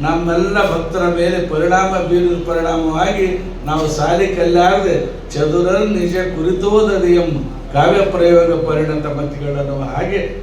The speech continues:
ಕಾವ್ಯಗಳನ್ನು ಅರ್ಥ ಮಾಡ್ಕೊಳ್ತಕ್ಕಂಥ ಒಂದು ಪಾಂಡಿತ್ಯವನ್ನ ಆವತ್ತಿನ ಕಾಲಕ್ಕೆ ಈ ಭಾಗದ ಜನ ನಾವೆಲ್ಲ ಪಡ್ಕೊಂಡಿದ್ದೆವು. ಕಲ್ಯಾಣ ಕರ್ನಾಟಕದ ಜನ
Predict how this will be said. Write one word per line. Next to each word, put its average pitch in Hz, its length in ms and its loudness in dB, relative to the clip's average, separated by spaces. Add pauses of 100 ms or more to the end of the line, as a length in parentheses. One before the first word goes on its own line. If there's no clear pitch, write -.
(120)
ಕಾವ್ಯಗಳನ್ನು 170 640 2
ಅರ್ಥ 147 260 0
ಮಾಡ್ಕೊಳ್ತಕ್ಕಂಥ 151 920 -4 (440)
ಒಂದು 147 180 -2
ಪಾಂಡಿತ್ಯವನ್ನ 160 800 0 (360)
ಆವತ್ತಿನ 151 480 0
ಕಾಲಕ್ಕೆ 165 400 -2
ಈ 151 200 -2
ಭಾಗದ 156 440 2
ಜನ 156 200 0
ನಾವೆಲ್ಲ 170 480 0
ಪಡ್ಕೊಂಡಿದ್ದೆವು. 143 1000 -2 (100)
ಕಲ್ಯಾಣ 165 340 0
ಕರ್ನಾಟಕದ 160 880 0
ಜನ 151 240 0